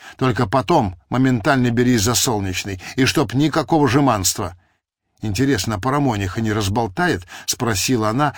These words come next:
когда они удалились от генеральского кабинета на приличное расстояние. «Не должна». Четко вызубрила,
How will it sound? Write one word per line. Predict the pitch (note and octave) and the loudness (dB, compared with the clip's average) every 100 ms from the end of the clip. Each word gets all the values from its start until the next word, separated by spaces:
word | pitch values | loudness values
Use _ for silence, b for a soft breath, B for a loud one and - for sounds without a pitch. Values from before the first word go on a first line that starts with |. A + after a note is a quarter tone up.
| B | B
когда | - A#2 A2+ A#2 | -6 -2 0 0
они | A2+ | 0
удалились | A2+ A#2 A#2+ C3 G#2+ - | 0 0 2 2 0 -2
от | B2 | -6
генеральского | G#2 A#2+ A#2 B2 G2+ - A#2 F#2+ | 0 0 2 0 0 -2 -4 -4
кабинета | A#2+ A#2 C3 C#3+ A#2+ F#2 B | -2 0 0 0 -4 -6 B
на | C3 | -4
приличное | A2+ C3 B2+ A2 - A#2+ | 0 0 0 0 -2 -2
расстояние. | G2+ G2+ - A#2+ G#2 E2+ E2+ - _ _ _ _ _ | -2 -2 -2 -2 -4 -6 -14 -20 _ _ _ _ _
«Не | F#2+ G2+ | -4 -2
должна». | F#2+ A#2 A2+ A#2+ F#2 F#2 _ _ _ _ _ _ _ B B | -2 -2 -2 -2 -2 -4 _ _ _ _ _ _ _ B B
Четко | - - C3+ - C3+ | -4 0 0 0 2
вызубрила, | B2+ A2 A#2 A2 G#2 F#2 | 4 4 2 2 2 0